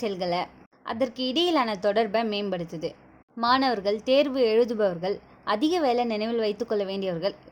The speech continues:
அவங்கெல்லாம் இதை அடிக்கடி பயன்படுத்தலாம். மன அழுத்தத்தை குறைச்சி ஒருமைப்பாட்டை அதிகரிக்கும். நம்மளோட நரம்பு மண்டலத்தை பலப்படுத்துது. நரம்பு தளர்ச்சி,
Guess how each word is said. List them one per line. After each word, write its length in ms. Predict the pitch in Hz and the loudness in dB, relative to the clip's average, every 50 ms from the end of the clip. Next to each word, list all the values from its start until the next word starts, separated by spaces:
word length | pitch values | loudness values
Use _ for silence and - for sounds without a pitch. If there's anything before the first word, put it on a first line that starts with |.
| - - | -4 0
அவங்கெல்லாம் 420 | 226 254 269 254 220 202 220 240 220 | 0 2 2 2 0 0 -2 -4 -2
இதை 140 | 196 214 208 196 | 0 0 0 0
அடிக்கடி 280 | 190 185 - 196 214 226 220 | -2 -4 -4 -4 -2 -2 -2
பயன்படுத்தலாம். 560 | 190 185 185 180 175 160 165 175 170 - - - - - _ - - - - 233 | -2 -2 -4 -4 -6 -6 -6 -8 -8 -8 -10 -14 -20 -20 _ -20 -18 -8 -2 0
மன 180 | 247 - 294 339 330 | 2 4 4 4 2
அழுத்தத்தை 400 | 294 247 - - 208 208 208 185 - - | 2 0 -4 -8 -6 -4 -6 -4 -2 -2
குறைச்சி 380 | 185 185 226 233 - - 220 220 - - - - 202 233 | -2 -2 -4 -6 -6 -8 -8 -8 -10 -14 -10 -4 -2 0
ஒருமைப்பாட்டை 520 | 254 285 294 277 - - 165 165 - 233 208 180 | 2 2 0 0 0 -4 -2 0 2 2 2 2
அதிகரிக்கும். 560 | 180 180 180 185 170 156 - - - - - _ - - _ - _ _ _ _ _ _ - | 0 -4 -6 -6 -8 -8 -10 -12 -14 -14 -16 _ -20 -20 _ -20 _ _ _ _ _ _ -6
நம்மளோட 340 | 254 247 240 240 233 220 226 247 - - - 226 | -6 -4 -2 -2 0 0 0 -2 -2 -4 -4 0
நரம்பு 300 | 226 233 254 311 339 370 359 311 | 2 2 4 4 4 4 4 4
மண்டலத்தை 400 | 262 233 220 214 196 - - 240 233 | 2 2 2 0 0 2 0 0 2
பலப்படுத்துது. 640 | 202 185 185 196 196 - 196 170 - 185 165 165 156 - - - 220 | 2 2 2 0 0 -2 -4 -4 -6 -8 -8 -8 -8 -10 -8 -4 0
நரம்பு 300 | 233 247 277 285 269 269 - - | 2 4 4 4 4 2 2 0
தளர்ச்சி, 420 | 208 196 202 220 214 - - 220 | 0 0 0 0 -2 -4 -6 -8